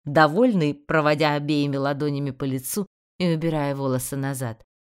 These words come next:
"Какого чёрта?" "Того самого, видимо", пожал плечами Рей с коварной усмешкой. "Не знаешь обычаи киранийских земель? Тогда что ты тут делаешь?" Он с демонстративным удовольствием выдохнул.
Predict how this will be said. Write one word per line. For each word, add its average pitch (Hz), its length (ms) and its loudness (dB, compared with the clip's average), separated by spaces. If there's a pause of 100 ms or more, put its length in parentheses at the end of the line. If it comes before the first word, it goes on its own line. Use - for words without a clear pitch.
(420)
"Какого 330 460 0
чёрта?" 302 540 2 (640)
"Того 127 260 2
самого, 131 540 4
видимо", 127 480 4 (480)
пожал 196 260 0
плечами 196 520 2
Рей 226 240 2
с - 80 -8
коварной 180 500 2
усмешкой. 156 640 -2 (460)
"Не 143 240 4
знаешь 143 420 2
обычаи 131 360 0
киранийских 127 760 0
земель? 123 440 0 (480)
Тогда 143 300 0
что - 220 -2
ты 131 160 -2
тут 135 180 0
делаешь?" 131 640 0 (720)
Он 214 180 4
с - 80 -8
демонстративным 202 920 0
удовольствием 190 800 2
выдохнул. 139 600 -4